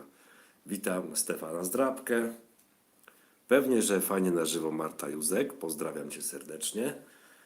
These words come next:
Tak jak widzicie, premiera na żywo i premiery będą na żywo, mam nadzieję. Bekak, pozdrawiam serdecznie.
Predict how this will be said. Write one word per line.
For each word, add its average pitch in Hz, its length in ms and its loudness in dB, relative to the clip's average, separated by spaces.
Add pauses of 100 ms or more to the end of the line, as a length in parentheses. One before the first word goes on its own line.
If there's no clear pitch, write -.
(220)
Tak 90 200 -4
jak 76 180 -4
widzicie, 123 640 -2 (1300)
premiera 87 720 2
na 104 320 0
żywo 101 680 0 (520)
i 156 100 -6
premiery 87 480 -2
będą 78 320 -6
na 80 180 -2
żywo, 87 280 0
mam 80 220 -6
nadzieję. 80 440 -6
Bekak, 90 640 -4
pozdrawiam 90 760 0
serdecznie. 78 720 -6